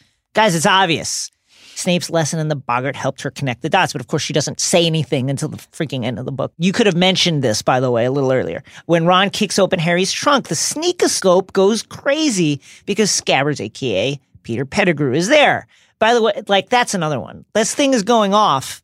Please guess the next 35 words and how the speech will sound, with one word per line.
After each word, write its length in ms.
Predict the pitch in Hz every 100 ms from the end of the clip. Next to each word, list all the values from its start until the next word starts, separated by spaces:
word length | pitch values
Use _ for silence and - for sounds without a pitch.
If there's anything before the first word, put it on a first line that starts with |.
| _
and 160 | 175 170
nobody's 400 | 196 202 196 156
like, 180 | 160 -
"Oh, 300 | 240 262 220
the 80 | 180
sneakoscope 560 | - 254 240 - 175 -
that 140 | 160
you 60 | 170
bought 240 | 208 208
me." 300 | 170 131 113 - _ _ -
Should 220 | - 185
we 100 | 226
be 100 | 220
concerned 420 | 240 220 226 226
about 200 | 254 254
this? 260 | 311 262 -
Jesus. 420 | - - - - - - - -
Trelawney 560 | - 262 269 285 311 311
says 300 | - 254 214
that 180 | 233 -
she's 380 | 226 208 175 - -
foreseen 420 | - 208 - 233 196
that 140 | -
Lupin 380 | 185 185 190 139
won't 260 | 156 -
be 160 | - 196
with 280 | 170 247 -
them 200 | 165 143
for 160 | -
very 240 | 139 139 135
long, 280 | 131 120 139
and 100 | 127
you 60 |
know 240 | 117 87 -
what? 220 | 113 127